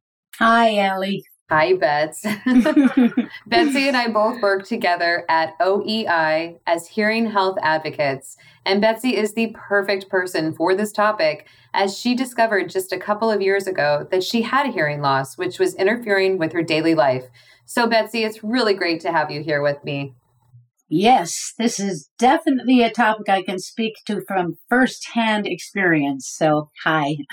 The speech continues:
Speaker 1: <laughs>
Speaker 2: For anyone who is diagnosed with hearing loss, you can get your results and,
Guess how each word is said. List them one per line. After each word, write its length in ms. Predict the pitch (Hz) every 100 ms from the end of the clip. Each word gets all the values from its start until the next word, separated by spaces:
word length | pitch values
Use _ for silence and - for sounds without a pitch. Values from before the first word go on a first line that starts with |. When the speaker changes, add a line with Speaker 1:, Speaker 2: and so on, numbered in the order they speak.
| -
Speaker 1:
<laughs> 80 | 254 - 233 - - - _ _ _ -
Speaker 2:
For 160 | - 240
anyone 520 | 233 277 311 240 226
who 180 | 226 233
is 240 | 196 226 240
diagnosed 580 | 302 214 208 190 190
with 280 | 190 185 196
hearing 320 | 196 180 185 175
loss, 340 | 151 151 -
you 120 | 208
can 180 | 208 247
get 220 | 233 247
your 100 | 254
results 560 | 269 262 208 202 196 -
and, 460 | - 185 185 185 185